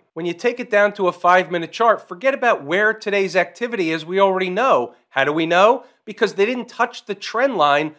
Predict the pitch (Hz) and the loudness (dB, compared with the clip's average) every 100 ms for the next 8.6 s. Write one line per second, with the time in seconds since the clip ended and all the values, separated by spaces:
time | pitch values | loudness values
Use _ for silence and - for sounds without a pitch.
0 | _ - 180 190 190 233 285 - 165 165 | _ -2 2 2 0 -10 -12 -8 -10 -8
1 | - 220 - - 202 - 233 285 240 202 | -2 -2 -4 -12 -12 -8 0 2 0 -2
2 | _ _ - - 131 147 190 202 196 208 | _ _ -12 -8 -4 0 2 0 -2 -4
3 | 202 202 202 196 - 240 214 240 254 247 | -2 -2 -2 -4 -4 -6 -6 -6 -8 -10
4 | _ - 139 - - 262 262 254 214 208 | _ -20 -20 -14 -4 0 2 2 0 2
5 | 196 185 - 156 156 - 220 226 156 143 | 2 2 0 -8 -4 2 2 4 4 4
6 | 143 151 143 _ _ - 165 139 117 127 | 4 0 -8 _ _ -12 -8 -6 -2 4
7 | 151 156 156 _ - 131 131 120 117 117 | 4 4 -4 _ -2 0 0 -2 -14 -4
8 | 143 160 151 127 87 73 | 2 2 0 -8 -10 -12